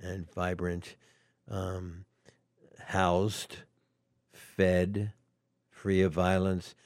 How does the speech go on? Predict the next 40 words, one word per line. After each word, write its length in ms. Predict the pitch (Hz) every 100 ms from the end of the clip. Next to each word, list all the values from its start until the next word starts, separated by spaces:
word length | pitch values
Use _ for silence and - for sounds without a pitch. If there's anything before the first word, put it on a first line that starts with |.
| _ _ -
There 160 | 101
are 40 | 98
so 200 | - 113
many 180 | 107 104
ways 300 | 98 95 90
that 160 | 87
both 180 | 98 98
of 60 | 92
these 180 | 87
organizations 640 | 90 90 92 98 95 90 -
are 60 |
just 260 | 87 90 -
so 200 | 101 98
important. 840 | - 98 82 - 92 - 98 98 - - _ -
Um, 320 | 120 120 110 _
I'll 100 | 127
give 160 | 127 147
you 80 | 151
the 100 | 127
final 320 | 113 113 104
word, 300 | 104 104 95
uh, 220 | 110 104 - _ -
Allison. 420 | 107 95 - 101 92
This, 300 | 139 - - -
this 180 | 123 131
collaboration, 960 | - 117 117 107 95 98 117 - 76 - - - _ _ -
um, 560 | 95 95 95 87 92 - 110 - _
what 220 | 131 123
does 160 | 131 113
it 100 | 95
mean 280 | 104 104 104
to 100 | 80
people 640 | - 87 76 82 92 - -
who 500 | - 95 90 87 98
come 280 | - 90 87
to 100 | 80
the 360 | 85 92 92 -
health 200 | 98 101
center 380 | - 90 92 90
and 460 | 87 107 95 87